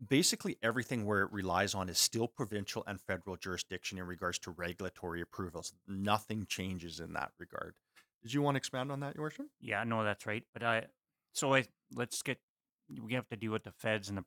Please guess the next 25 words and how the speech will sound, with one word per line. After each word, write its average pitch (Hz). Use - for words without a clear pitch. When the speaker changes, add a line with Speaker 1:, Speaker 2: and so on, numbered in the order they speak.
Speaker 2:
pro-, 95
provincial 98
in 92
order 92
to, -
say, 92
expand 95
the 92
marina. 92
So -
that 95
probably 95
is 87
gonna 98
be 90
a 90
two 113
to 101
three -
year 92
journey. 92
Um, 92
we 117
already 107
have 98